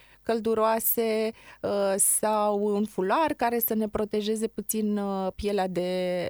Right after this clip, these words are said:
de vânt. Uh, părul, într-adevăr, și el este, poate nu așa de mult cum ar fi influențat, uh, pe timpul verii prin expunerile exagerate la soare,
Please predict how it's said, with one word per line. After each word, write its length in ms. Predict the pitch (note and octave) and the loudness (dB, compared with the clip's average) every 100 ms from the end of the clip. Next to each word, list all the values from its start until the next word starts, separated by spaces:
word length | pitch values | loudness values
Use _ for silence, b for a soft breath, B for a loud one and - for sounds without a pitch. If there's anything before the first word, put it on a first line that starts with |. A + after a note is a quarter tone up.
| - | -2
de 120 | F#3+ | -4
vânt. 320 | F#3+ F3+ D#3+ B B B B B | -2 -2 -2 B B B B B
Uh, 340 | A#3+ A3 A3 G#3+ - | -4 0 2 0 0
părul, 300 | C4+ E4 D#4 | 0 2 0
într-adevăr, 480 | D4 D4 C4 B3 C4 | 0 0 0 -2 -4
și 200 | - B3 | -2 -2
el 140 | A#3+ | 0
este, 440 | G#3+ G#3 - A#3 B3 | 0 -2 0 -2 0
poate 240 | B3 B3+ | -2 0
nu 200 | C4 B3 | 0 2
așa 220 | A3 G#3 | 0 0
de 120 | G#3+ G3+ | -2 0
mult 240 | G3+ G3+ | -2 -4
cum 220 | - F#3+ | -4 -2
ar 100 | F#3 | -2
fi 240 | F#3+ G3+ G3+ | -2 -4 -4
influențat, 680 | G3+ G3+ G3 F#3+ - G#3 G3+ - | -4 -2 -2 -2 -2 -4 -4 -6
uh, 140 | G3 F#3+ | -2 -2
pe 140 | F#3+ G3 _ | -4 -6 _
timpul 280 | - G3+ G#3 | -8 -4 -4
verii 460 | F#3 G3 G3 F#3 F#3+ | -2 0 0 -2 -6
prin 340 | - F#3 F#3 | -6 -4 -4
expunerile 540 | F3+ - - G#3 G3+ | -6 -6 -4 -2 -2
exagerate 580 | F#3+ - G3 F#3+ F#3+ F#3+ | -4 -4 -4 0 -2 0
la 140 | F#3+ F#3 | -2 -4
soare, 320 | - A3 | -2 -2